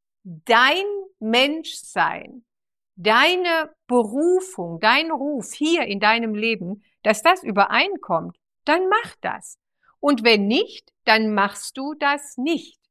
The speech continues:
Jeder Lehrer, jeder Coach, jeder Vorgesetzte, jeder Meister, der wirklich echt ist, nicht manipulativ,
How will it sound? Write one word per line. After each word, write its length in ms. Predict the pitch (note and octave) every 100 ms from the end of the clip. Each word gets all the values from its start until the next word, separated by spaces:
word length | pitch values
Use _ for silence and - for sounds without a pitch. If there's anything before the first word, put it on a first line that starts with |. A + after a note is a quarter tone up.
| _ _ _ -
Jeder 720 | G3 F#3 A3 D4+ F#4 F#4+ F#4
Lehrer, 420 | F4 C4 F3+ D#3+
jeder 640 | E3+ F3+ G#3 C#4+ D4+ E4 E4
Coach, 440 | D#4 B3+ E3 -
jeder 520 | G#3+ C4+ D#4+ E4+ F4
Vorgesetzte, 760 | F4 C#4+ F#3+ E3 E3 E3 - G3+
jeder 520 | G3 A#3 C4+ D4 E4
Meister, 680 | D#4+ D4+ G3+ F#3 - E3+ - _ _ _ _ _ _
der 240 | A#3 G#3 F3 D#3+ F3 G3
wirklich 680 | D#4 G#4 G#4+ - F#4+ F#4 -
echt 380 | A#3 D4 - -
ist, 280 | - G#3+ _ _ _ _ _ _
nicht 680 | G#3+ A#3+ D4 F#4+ A4 - -
manipulativ, 1160 | C4+ C4+ C4+ C#4+ - C4 A#3 G3+ - A3 A#3 E4